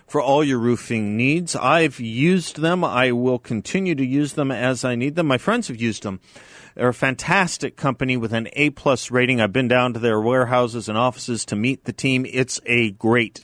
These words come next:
team at Trades Unlimited. And they want me to tell you about their expertise with foam roofs, which help insulate your home from exterior noises, as well as, obviously, the summer heat,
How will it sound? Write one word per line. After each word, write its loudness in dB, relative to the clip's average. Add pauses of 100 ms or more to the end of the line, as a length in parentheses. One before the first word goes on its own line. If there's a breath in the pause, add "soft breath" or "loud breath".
team -6
at -10
Trades -4
Unlimited. -2 (540 soft breath)
And -4
they 2
want 0
me -4
to -4
tell 0
you 2
about 2
their 0
expertise -8
with -2
foam 0
roofs, 0
which -6
help 0
insulate -2 (440 soft breath)
your 0
home 0
from -4
exterior -2
noises, 0
as -6
well 4
as, -2
obviously, -2
the -12
summer -2
heat, -2